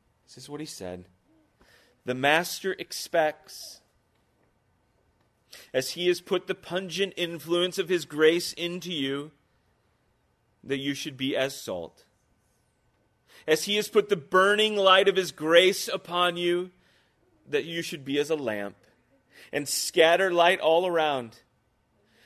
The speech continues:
Take good heed of that. It is no saying of mine. It is the saying of him who you call Lord and Master.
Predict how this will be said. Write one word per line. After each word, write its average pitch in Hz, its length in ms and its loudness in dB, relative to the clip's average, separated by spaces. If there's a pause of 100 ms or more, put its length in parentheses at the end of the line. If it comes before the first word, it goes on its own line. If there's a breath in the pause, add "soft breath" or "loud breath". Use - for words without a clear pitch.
(140 soft breath)
Take 196 340 4
good 202 220 0
heed 220 260 0
of 165 160 0
that. 147 360 2 (760 soft breath)
It 180 120 0
is 175 140 0
no 214 180 6
saying 233 500 2
of 190 120 -4
mine. 185 480 2 (520 soft breath)
It 185 160 2
is 190 160 -2
the 190 100 -6
saying 254 520 2
of 233 120 0
him 233 360 0
who 196 120 -4
you 202 220 -2
call 208 320 8
Lord 214 420 6
and 185 220 -4
Master. 170 720 0